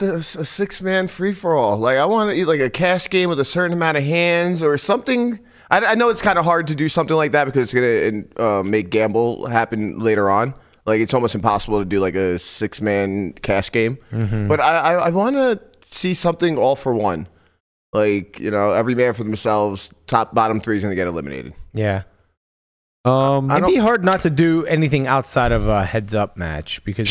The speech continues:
Speaker 3: Sh-
Speaker 2: like three heads-up matches and then the three winners
Speaker 3: Yeah, the problem, the problem with
Speaker 2: advance,
Speaker 3: doing,
Speaker 2: but
Speaker 3: like, a survive and advance type of either sit and go format or cash game format is it's anticlimactic.
Speaker 1: Yeah.
Speaker 3: Right? Like, you just see three people bleed off.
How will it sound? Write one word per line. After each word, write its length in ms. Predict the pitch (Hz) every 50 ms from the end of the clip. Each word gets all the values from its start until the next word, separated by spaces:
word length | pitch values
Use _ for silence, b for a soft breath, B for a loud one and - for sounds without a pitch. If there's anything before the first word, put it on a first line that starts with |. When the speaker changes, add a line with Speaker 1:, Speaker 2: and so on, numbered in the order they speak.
| - -
Speaker 3:
Sh- 60 | -
Speaker 2:
like 160 | 117 107 -
three 340 | - - - 135 143 147 143
heads-up 360 | 123 123 120 117 110 127 127 -
matches 460 | 113 117 110 107 104 - 110 104 98
and 140 | 107 101 101
then 220 | 101 98 98 95
the 100 | 98 101
three 400 | 92 - - - - - 113 110
winners 380 | 101 98 98 92 92 90 90 92 - - _
Speaker 3:
Yeah, 120 | - 208 208
the 120 | 190 180
problem, 380 | - - 233 262 277 277 262 247
the 120 | 214 180
problem 320 | - - - 214 240 247 254
with 120 | 247 226
Speaker 2:
advance, 40 | 185 185
Speaker 3:
doing, 180 | 202 196 185
Speaker 2:
but 60 | 175
Speaker 3:
like, 100 | 160 147
a 100 | 135 135
survive 380 | 127 - 135 107 110 107 120 123
and 100 | 127 120
advance 520 | 120 110 98 107 107 113 117 104 - -
type 280 | - - 120 110 113 -
of 560 | - 104 107 107 104 101 98 95 92 - - - _ _ _ -
either 260 | 104 107 104 104 101
sit 320 | - - - - 110 90
and 120 | 104 113 107
go 160 | 110 107 104
format 480 | 95 - - 104 101 101 101 101 101 98 -
or 380 | 101 101 98 95 95 95 92
cash 320 | - - - 98 95 95 -
game 160 | 113 107 104
format 400 | - 120 117 123 131 139 143 -
is 200 | 98 107 101 104
it's 160 | 107 98 -
anticlimactic. 840 | - 117 117 107 101 - - 110 98 90 90 87 - - - - - b b b b b
Speaker 1:
Yeah. 220 | - 113 110 107 104 - - _ _ _ _ -
Speaker 3:
Right? 180 | 110 117 117
Like, 160 | 107 120 120
you 80 | 117 131
just 140 | 131 139 - -
see 140 | 143 139
three 260 | 117 - 120 120 120 107
people 240 | - 117 104 104
bleed 320 | 98 90 101 92 101 95 90
off. 420 | 85 85 82 73 - - - -